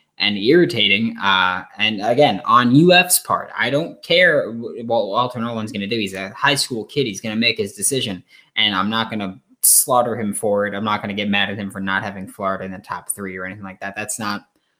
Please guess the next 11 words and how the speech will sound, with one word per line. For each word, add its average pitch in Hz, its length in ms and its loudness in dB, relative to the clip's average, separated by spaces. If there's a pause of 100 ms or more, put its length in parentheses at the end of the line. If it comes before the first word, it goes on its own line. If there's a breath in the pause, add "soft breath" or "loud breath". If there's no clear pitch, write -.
(200)
that's 147 200 6
not 123 120 4
gonna 120 160 4
get 110 140 4
us 107 120 2
<laughs> - 20 2
anywhere. 120 640 6 (280 loud breath)
Um, 104 500 4 (560)
but 143 240 2
yeah, 165 160 2
it's, - 640 2